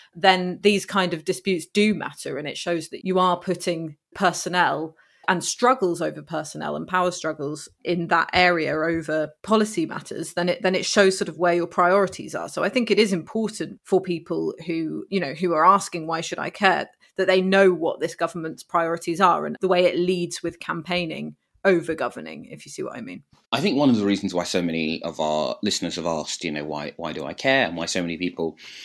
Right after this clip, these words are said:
Speaker 2: in, in our free, fun and free morning email replied today being like, "Oh, thanks, I didn't understand this, and now I do kind of get why it's a thing," is, um,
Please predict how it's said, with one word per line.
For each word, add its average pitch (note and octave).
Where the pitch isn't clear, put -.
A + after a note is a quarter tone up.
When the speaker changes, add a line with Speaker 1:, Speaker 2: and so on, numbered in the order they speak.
Speaker 2:
in, F#2
in G2
our F#2
free, B2
fun B2
and A2
free A#2+
morning G2+
email F#2
replied G2
today F#2+
being F#2
like, F2+
"Oh, F#2
thanks, F2
I F2+
didn't F2
understand E2+
this, D#2+
and E2
now E2+
I D#2+
do E2
kind D#2
of D2+
get D#2
why D#2
it's -
a D#2+
thing," C#2
is, G#2
um, G2+